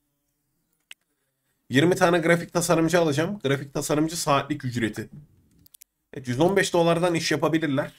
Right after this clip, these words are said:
Ee, iç tasarımcı zaten buranın işi bitti diyor. Ondan sonra buradan Çükübik Design için. Buraya ben bir tane internet reklamı versem burası uçar herhalde ya. Abi Çükübik Design ile alakalı büyük çaplı internet kampanyası.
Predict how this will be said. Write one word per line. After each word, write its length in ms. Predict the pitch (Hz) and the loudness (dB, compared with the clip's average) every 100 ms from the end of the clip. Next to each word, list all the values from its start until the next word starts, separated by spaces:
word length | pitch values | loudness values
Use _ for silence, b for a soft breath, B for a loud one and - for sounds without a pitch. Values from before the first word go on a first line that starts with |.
| - | -12
Ee, 460 | 117 117 113 113 113 | -8 -4 -4 -2 -4
iç 180 | 151 - | -4 -6
tasarımcı 560 | 143 147 147 139 135 | -4 -2 0 -2 -2
zaten 380 | 131 139 135 131 | -2 -2 0 2
buranın 240 | 131 131 | 2 2
işi 240 | 127 - 123 | 0 -4 -8
bitti 240 | 131 135 | -8 -8
diyor. 440 | 110 110 147 160 - _ _ _ _ - _ _ _ _ - | -4 2 2 0 -6 _ _ _ _ -20 _ _ _ _ 0
Ondan 320 | 131 143 143 | 2 2 0
sonra 320 | 135 143 143 | 0 -2 0
buradan 260 | 147 151 147 | -2 -2 -2
Çükübik 460 | 139 - 151 143 | -4 -4 -6 -6
Design 300 | 139 143 151 | 0 4 4
için. 460 | 143 135 139 165 - - - _ _ _ _ _ _ 156 | 2 0 -4 -4 -10 -20 -20 _ _ _ _ _ _ 0
Buraya 260 | 220 254 | 6 8
ben 160 | 269 254 | 8 6
bir 80 | 254 | 6
tane 240 | 262 254 | 6 6
internet 460 | 208 202 226 254 220 | 4 4 4 4 4
reklamı 380 | 214 208 247 | 2 2 2
versem 320 | 226 180 214 202 | 2 2 2 4
burası 240 | 196 196 | 4 4
uçar 380 | 165 135 208 190 | -4 2 6 6
herhalde 320 | 135 110 101 | 4 0 -2
ya. 240 | 98 104 131 _ _ _ _ _ _ _ _ _ _ _ _ _ _ _ | -4 -6 -8 _ _ _ _ _ _ _ _ _ _ _ _ _ _ _
Abi 220 | 131 143 135 | -4 -4 -4
Çükübik 420 | - 165 165 170 | -4 -4 -8 -6
Design 280 | 143 160 165 | 0 2 4
ile 140 | 156 | 2
alakalı 500 | 143 139 135 151 139 | 2 0 0 -2 -2
büyük 220 | 151 165 | -2 -2
çaplı 280 | 151 135 151 | -2 -2 0
internet 400 | 135 135 127 127 | 0 0 -2 -4
kampanyası. 680 | 117 107 101 98 98 - | -8 -8 -10 -12 -10 -10